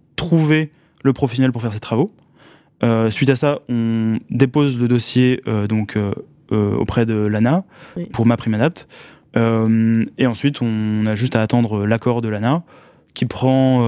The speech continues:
Speaker 1: euh, environ un mois. Et ensuite, les travaux peuvent, peuvent démarrer.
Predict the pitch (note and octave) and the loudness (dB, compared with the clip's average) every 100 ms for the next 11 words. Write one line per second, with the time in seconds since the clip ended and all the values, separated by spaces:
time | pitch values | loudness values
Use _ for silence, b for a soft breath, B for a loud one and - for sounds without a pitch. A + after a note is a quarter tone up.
0 | A2 A2+ A#2+ A#2 A#2+ A2+ A#2 B2 A#2 B2+ | 0 -2 -2 0 0 0 -2 0 2 0
1 | F3+ b b b b b A#2+ A2+ C#3 D#3+ | -4 b b b b b -2 0 0 0
2 | - A#2 A#2 B2+ B2+ A#2 A2 G#2+ G#2 B2 | -4 -4 -2 0 -2 -2 -2 -4 -2 0
3 | A2+ G2 | 0 -2